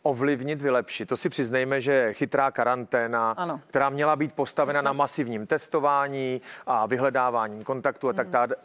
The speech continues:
Speaker 1: a tak dále, to zhavarovalo, to neexistuje. Ten počet těch nakažených roste tak dramaticky, že nic jiného než víceméně plošná opatření nepřipadají v úvahu.
Speaker 2: Úvahu.
Speaker 1: Velká část Středočeského kraje je také v tom červeném
Speaker 2: Mhm.
Speaker 1: semaforu.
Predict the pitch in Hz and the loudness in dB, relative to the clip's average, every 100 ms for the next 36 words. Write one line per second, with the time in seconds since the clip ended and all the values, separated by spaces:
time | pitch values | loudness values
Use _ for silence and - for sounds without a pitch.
0 | 185 131 127 113 113 120 - 123 101 110 | -6 -2 0 2 4 2 0 -2 0 -2
1 | 104 117 101 95 87 - 117 113 113 107 | 0 0 0 -4 -6 -8 -6 -4 -6 -8
2 | 101 - 101 87 - - - - 135 120 | -8 -10 -12 -12 -12 -20 -10 -4 -4 -2
3 | 147 - 170 - 156 135 120 139 147 143 | -2 0 -4 -2 -4 -4 -2 -4 -4 -6
4 | 143 127 - 139 - 151 147 131 120 113 | -6 -4 -4 -4 -2 -2 0 -2 -2 -4
5 | - 104 - - 117 104 127 123 - - | -4 -6 -6 -4 -4 0 0 0 -4 -16
6 | - 135 - 131 131 135 135 117 113 135 | -8 -6 -2 -2 -2 -4 -4 -4 -4 -2
7 | 135 135 120 120 - 131 123 123 - 135 | -2 -2 -2 -4 -2 -4 -2 -4 -6 -8
8 | 120 - 123 120 131 131 113 110 165 165 | -8 -8 -4 -2 -2 -2 -4 -4 -4 -2
9 | 156 151 151 143 - - - - - 131 | -4 -2 -2 -2 -6 -16 -16 -16 -8 -6
10 | - 131 - 135 123 123 127 131 123 117 | -4 -4 0 0 2 0 2 2 0 -2
11 | - 127 - 127 - 113 117 120 127 - | -4 -6 -6 -8 -4 -4 -4 -6 -8 -6
12 | - 175 170 127 | -6 -6 -8 -10